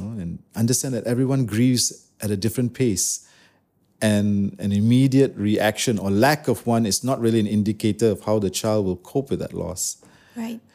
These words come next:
Speaker 1: So if a child is, seems to be coping well now, uh, they might still have a poor reaction later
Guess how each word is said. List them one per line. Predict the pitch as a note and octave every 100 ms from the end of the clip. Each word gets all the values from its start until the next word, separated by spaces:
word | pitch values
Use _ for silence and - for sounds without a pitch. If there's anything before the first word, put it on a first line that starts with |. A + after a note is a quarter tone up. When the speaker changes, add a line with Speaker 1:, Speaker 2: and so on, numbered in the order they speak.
| _ _
Speaker 1:
So | -
if | F#3
a | D#3+
child | D#3 - E3 F3+ F#3 F3+ - - _
is, | A#2 A2
seems | - E3+ E3
to | -
be |
coping | A2+ - D3 D#3+ D3
well | A#2+ C3+ C3+
now, | G#2 A#2 B2 E2+ G2+ G#3 B3 _ _ _ _ -
uh, | A2
they | A#2 B2
might | B2+ D3+ F3+ - -
still | - - E3
have | C#3+ C#3
a | A#2+
poor | - - C#3 C3+
reaction | A#2+ A2+ A2 - C3 A2+
later | G2+ F#2+ - F2+